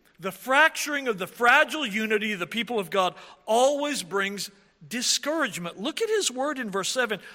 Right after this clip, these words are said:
"Why are you asking this? This will discourage the people of God." And when somebody says to you, let me just give you a practical example. When somebody comes up to you and says, "You know, I'm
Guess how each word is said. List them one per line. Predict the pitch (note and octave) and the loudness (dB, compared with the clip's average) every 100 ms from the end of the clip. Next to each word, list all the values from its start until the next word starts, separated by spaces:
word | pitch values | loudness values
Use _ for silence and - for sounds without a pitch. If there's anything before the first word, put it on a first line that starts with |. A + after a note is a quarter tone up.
| - _ | -20 _
"Why | B3 D#4 F#4+ G4+ F#4 - - - | 0 4 4 4 0 -10 -16 -4
are | A3+ | 0
you | A#3 A3+ A#3 - | 0 -2 -6 -6
asking | G#3+ B3+ C4+ - - E3 D3 C3 | 0 0 0 -4 -6 -12 -14 -14
this? | B2+ B2 - | -14 -12 -10
This | A#3+ A#3 | -10 -8
will | B3+ | -8
discourage | F3 E3 - A3+ A#3+ E3 C3+ - - - | -6 -4 -2 0 0 0 -4 -14 -20 -16
the | G3 | -10
people | G3 F#3+ F#3 | -8 -6 -6
of | F#3 | -6
God." | A#3+ C#4+ F3 G#2 _ _ _ - - - - | -4 -4 -6 -12 _ _ _ -20 -20 -20 -6
And | G#3 | -4
when | |
somebody | A3 D4+ C#4+ A#3 | -2 0 2 0
says | F#3+ - B3+ A3+ - | 0 0 2 2 0
to | G3 | -8
you, | C#3+ | -8
let | G3 | -10
me | F4 | -12
just | E4+ - | -14 -10
give | B3+ | -8
you | G3+ | -8
a | |
practical | - E3 E3+ F#3+ F#3+ F3+ | -4 -4 -4 -8 -12 -10
example. | D#3 F3+ G3+ D3+ | -8 -8 -8 -10
When | C3+ | -14
somebody | - G#3 E3+ | -12 -10 -10
comes | D#3+ E3+ | -12 -12
up | E3 D3 | -14 -14
to | |
you | E3 | -16
and | D3 | -14
says, | E3 - - - - - _ | -14 -16 -20 -20 -20 -20 _
"You | C4 | -8
know, | B3+ F#3 | -4 -2
I'm | F#3 G3 | -2 -4